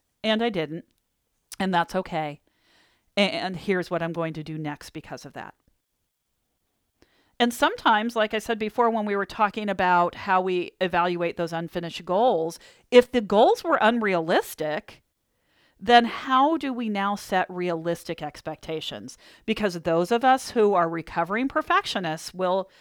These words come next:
know very clearly that often we set these very unrealistic expectations for ourselves. And in the moment, we think it's what we should be doing. We should be able to do these things.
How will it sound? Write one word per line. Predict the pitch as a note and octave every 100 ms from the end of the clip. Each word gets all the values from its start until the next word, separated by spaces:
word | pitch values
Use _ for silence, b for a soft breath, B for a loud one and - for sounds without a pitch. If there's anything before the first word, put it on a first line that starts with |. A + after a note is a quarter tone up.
| b b
know | G3+ G#3 D4 G#3+
very | E3 F3+ A#3+
clearly | B3 - F4 G#4+ C#4 E3 E3
that | E3 E3+ _ G3+
often | A3+ F4 - D3+ D3 D#3 b b b b
we | F#3 A#3
set | - C4+ G#3+
these | F3 E3
very | D#3 E3+ F#3 -
unrealistic | F#3 G#3 A3 A3 F#3+ - F#3+ F3
expectations | E3 - E3 - F3 - A3
for | -
ourselves. | D#3+ D#3 - B2+ D#2 - - b b b b b b
And | A3 A#3+
in | B3+
the |
moment, | A3 G#3+ E4 A#3+ F#3
we | F#3 G3
think | - G#3+ G#3
it's | D#3+ -
what | F#3+
we | F3+
should | F3 - - G3+ F#3+ E3
be | F3+
doing. | E3+ E3+ D3+ D3
We | D#3+
should | D3+ - F#3+ F#3 E3
be | E3
able | D#3 D3+
to | D3+ D#3
do | D3 D3+
these | C#3 C3+
things. | - A#2 - -